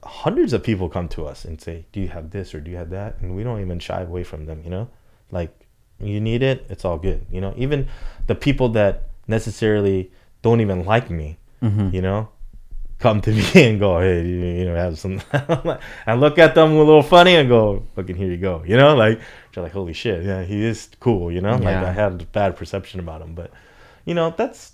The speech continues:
Speaker 1: that's what it is, you know what I mean? People live in the internet too much, I think.
Speaker 2: That's one complaint that I did hear, um,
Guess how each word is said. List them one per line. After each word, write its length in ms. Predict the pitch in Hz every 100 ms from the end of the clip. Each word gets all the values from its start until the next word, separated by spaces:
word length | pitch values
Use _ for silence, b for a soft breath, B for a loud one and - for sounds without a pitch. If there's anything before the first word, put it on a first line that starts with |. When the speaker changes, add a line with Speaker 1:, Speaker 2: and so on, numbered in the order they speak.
| -
Speaker 1:
that's 220 | 269 -
what 120 | 185
it 100 | 151
is, 260 | 190 147 -
you 60 | 98
know 60 |
what 40 | 107
I 40 |
mean? 140 | 127 120
People 320 | 135 135 131
live 220 | 127 127
in 80 | 113
the 100 | 98
internet 380 | 135 117 90 -
too 100 | 90
much, 320 | 82 - -
I 60 | -
think. 320 | 82 80 -
Speaker 2:
That's 220 | 175 190
one 220 | 202 220
complaint 440 | 190 131 127 135 131
that 100 | 113
I 100 | 101
did 240 | 95 104
hear, 580 | 104 107 104 117 113 131 123
um, 500 | 113 104 92 87